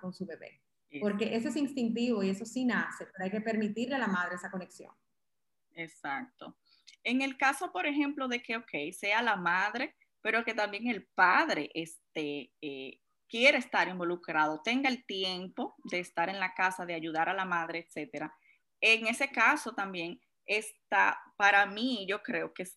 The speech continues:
Speaker 2: sería bueno que el padre también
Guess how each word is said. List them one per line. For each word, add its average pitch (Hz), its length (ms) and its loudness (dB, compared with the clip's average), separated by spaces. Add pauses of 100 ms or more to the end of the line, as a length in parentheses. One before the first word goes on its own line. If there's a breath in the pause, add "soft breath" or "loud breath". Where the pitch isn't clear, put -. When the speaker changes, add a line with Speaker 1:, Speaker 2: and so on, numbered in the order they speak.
(120)
Speaker 2:
sería 196 340 2
bueno 175 580 -2 (260 soft breath)
que 214 120 4
el 208 180 0
padre 208 320 6
también 208 600 -6